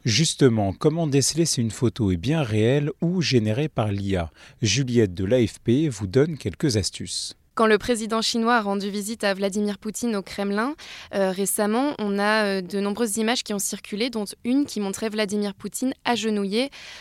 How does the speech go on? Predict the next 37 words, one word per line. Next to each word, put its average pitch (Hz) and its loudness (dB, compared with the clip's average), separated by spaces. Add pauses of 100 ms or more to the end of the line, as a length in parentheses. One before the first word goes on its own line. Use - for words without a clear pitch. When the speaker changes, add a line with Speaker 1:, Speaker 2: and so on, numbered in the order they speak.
(140)
Speaker 2:
euh, 190 0
devant 214 2
le 202 2
président. 202 -4 (760)
Rapidement, 220 2
la 226 4
photo 214 0
a 208 6
été 196 0
partagée 214 0
en 190 2
ligne 247 2
en 208 0
disant 190 -2
qu'il 190 -2
s'agirait 202 0
d'images 196 0
officielles 208 -4
puisque - -4
la 220 2
rencontre 208 -4
était 196 -4
à 190 0
huis 185 -6
clos. 285 -2 (420)
Mais 208 0
là, 262 4
on 220 0
s'est 196 -4
rapidement 214 0
rendu 202 -2
compte 285 -2
que 220 -4
l'image 214 0
était 196 -6
fausse, 269 -6
donc 202 -10